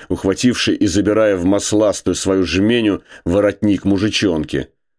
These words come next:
"Вот беги теперь к своему гроб Ульянычу и передай,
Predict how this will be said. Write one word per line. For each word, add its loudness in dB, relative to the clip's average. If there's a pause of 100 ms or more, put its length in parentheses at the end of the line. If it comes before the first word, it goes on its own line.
(300)
"Вот 2
беги 0
теперь 0
к -8
своему 2
гроб 0
Ульянычу 2
и 2
передай, 0